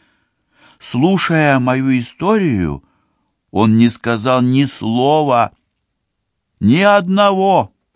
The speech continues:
просто дал мне говорить. "Бедняга", смеется Магда, "значит, он во второй раз выслушал нашу историю". "Моя отличается от твоей",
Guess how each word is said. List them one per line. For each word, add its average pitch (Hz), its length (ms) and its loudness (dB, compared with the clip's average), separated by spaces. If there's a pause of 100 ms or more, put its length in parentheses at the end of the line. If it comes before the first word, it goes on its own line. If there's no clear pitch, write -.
(280)
просто 156 520 0
дал 160 360 0
мне 113 420 2
говорить. 107 640 -2 (680)
"Бедняга", 170 800 -2 (200)
смеется 95 640 -2
Магда, 87 440 -2 (280)
"значит, 151 480 -4
он 156 100 0
во 156 100 0
второй 151 380 -2
раз 156 240 -2
выслушал 127 560 -4
нашу 104 500 0
историю". 101 640 -4 (560)
"Моя 117 720 0 (560)
отличается 113 960 -2
от 110 180 -6
твоей", 110 640 -2